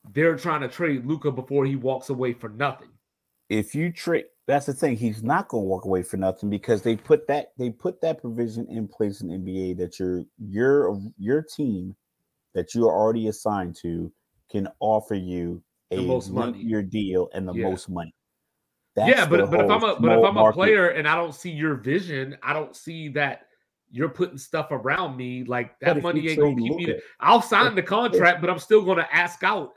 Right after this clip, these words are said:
Speaker 1: at some point. Kevin
Speaker 2: Well,
Speaker 1: Durant.
Speaker 2: yeah, and look how long it took him, like, it took him a while, but Brooklyn caved.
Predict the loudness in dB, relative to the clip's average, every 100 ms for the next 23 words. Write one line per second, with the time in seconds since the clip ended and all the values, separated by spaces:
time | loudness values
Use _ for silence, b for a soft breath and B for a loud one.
0 | _ -10 -10 -8 -10 -8 -10 -12 -16 _
1 | _ _ 2 4 6 6 4 4 4 2
2 | -2 _ _ _ _ _ _ _ _ _
3 | -2 2 2 2 -2 2 2 2 -2 -6
4 | -12 -20 _ -2 0 2 2 2 -2 -4
5 | -4 -4 -2 0 0 -2 _ _ _ -12
6 | -6 -6 -4 -4 -2 0 2 4 2 2
7 | 0 -2 -10 0 0 0 -4 -6 -6 -4
8 | -4 -8